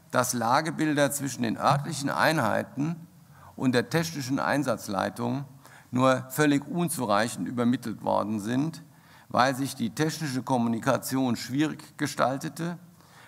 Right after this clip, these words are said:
vor allem aber auch, weil die Einsatzkräfte durch ihre Rettungseinsätze, die in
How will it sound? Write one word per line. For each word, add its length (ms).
vor 260
allem 300
aber 440
auch, 360
weil 180
die 140
Einsatzkräfte 960
durch 260
ihre 340
Rettungseinsätze, 1160
die 160
in 260